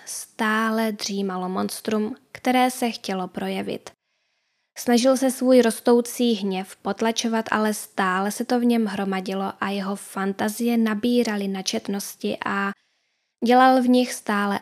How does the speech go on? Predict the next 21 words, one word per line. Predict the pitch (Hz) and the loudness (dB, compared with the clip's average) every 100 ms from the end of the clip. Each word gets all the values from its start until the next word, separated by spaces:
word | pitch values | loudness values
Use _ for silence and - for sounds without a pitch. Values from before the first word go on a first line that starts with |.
| - | -2
ohavnější | 208 220 202 196 180 180 - 185 | -2 0 -2 -2 -2 -4 -4 -6
skutky. | - - 190 - - - _ _ _ | -8 -8 -8 -6 -8 -10 _ _ _
V | - | -18
přítomnosti | - 285 269 285 294 277 - 247 | -2 0 2 2 2 -2 2 2
žen | 214 185 185 311 | 2 -4 -6 -10
se | - - 220 214 | -12 -6 -4 -2
Edmund | - 214 226 220 220 | 0 2 2 0 -2
cítil | - 240 226 214 214 214 - | -6 -4 -2 -2 -2 -4 -6
méněcenně | 208 208 202 202 196 - - 196 185 - | -2 0 2 0 -2 -4 -6 -4 -6 -8
a | 202 | -10
podřazeně, | - 208 190 214 196 185 170 | -6 -6 -4 -6 -6 -8 -8
stejně | 190 - 240 240 240 233 226 233 _ _ _ _ | -8 -4 0 4 4 2 0 -4 _ _ _ _
jako | 254 247 254 | -2 2 0
většina | 214 202 208 - 214 208 | 2 0 -2 -2 0 2
jiných | 190 185 185 220 247 | 0 -2 -2 -2 -4
sériových | - 208 190 190 190 190 190 196 | -6 -4 -4 -4 -6 -6 -6 -4
vrahů. | 208 190 190 - - _ _ _ _ _ _ _ | -4 -2 -4 -6 -10 _ _ _ _ _ _ _
Cítil | - 277 262 302 285 | -2 0 2 2 2
v | |
sobě | - 254 262 | 2 2 4
nenávist | 254 220 208 220 214 214 196 202 - | 4 4 4 4 2 0 -2 -8 -10